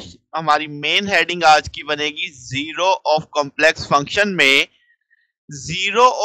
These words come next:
of analytic function f z are the point where f z is equal to zero। क्या मतलब कि हमने वो पॉइंट्स देखने हैं जहां पे फंक्शन हमारा ज़ीरो हो जाए,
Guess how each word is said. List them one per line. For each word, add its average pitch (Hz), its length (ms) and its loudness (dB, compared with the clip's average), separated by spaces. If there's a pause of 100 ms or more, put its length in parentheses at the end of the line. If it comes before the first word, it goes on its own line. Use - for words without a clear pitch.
of 180 360 0
analytic 180 640 0
function 190 420 -2 (180)
f 190 140 4
z 185 200 -6 (460)
are 156 180 8
the 165 180 2 (180)
point 165 360 4 (200)
where 180 260 4 (220)
f 160 160 4
z - 220 -8
is 156 460 -2
equal 156 400 -6
to 175 220 -4
zero। 226 280 4 (420)
क्या 147 260 8
मतलब 190 500 2 (340)
कि 226 100 2
हमने 185 720 0
वो 202 440 0
पॉइंट्स 185 480 4
देखने 151 600 -2
हैं 165 280 4 (100)
जहां 151 360 4
पे 262 300 0
फंक्शन 175 680 -4
हमारा 151 540 6
ज़ीरो 151 580 -4
हो 123 300 -4
जाए, 143 320 4